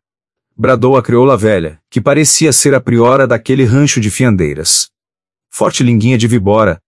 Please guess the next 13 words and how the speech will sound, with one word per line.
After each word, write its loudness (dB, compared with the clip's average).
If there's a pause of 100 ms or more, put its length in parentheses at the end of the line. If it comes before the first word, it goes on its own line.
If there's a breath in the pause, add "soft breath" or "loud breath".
(140)
deixa 0
a 2
outra 0
sossegar. -4 (600)
Vamos, 0
minha 2
gente." -2 (680)
As -4
escravas 0
retirarão-se 0
todas -2
do -4
salão, 0